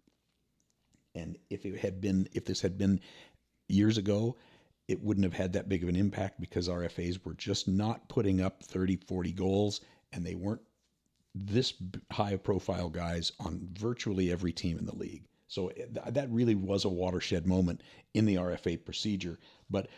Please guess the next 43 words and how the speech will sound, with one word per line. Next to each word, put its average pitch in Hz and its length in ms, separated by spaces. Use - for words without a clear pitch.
as 104 100
far 104 260
as 87 140
Nylander's 92 640
specific - 560
situation, 87 600
we 107 80
won't 117 260
know 117 160
if 113 80
that 104 160
was 95 140
a 87 40
mistake - 520
for 98 320
a - 60
few 90 240
years. 117 420
Three 160 220
years 120 320
from 87 220
now, 82 380
if - 100
he's 139 220
putting 117 280
up 104 140
a 98 40
hundred 101 300
points 101 340
a 90 40
year 92 480
and 98 100
he's 92 140
making 98 260
seven 98 320
million 90 280
bucks, 98 360
he's - 240
gonna 98 160
look 95 240
like 92 140
a 82 60
steal. - 480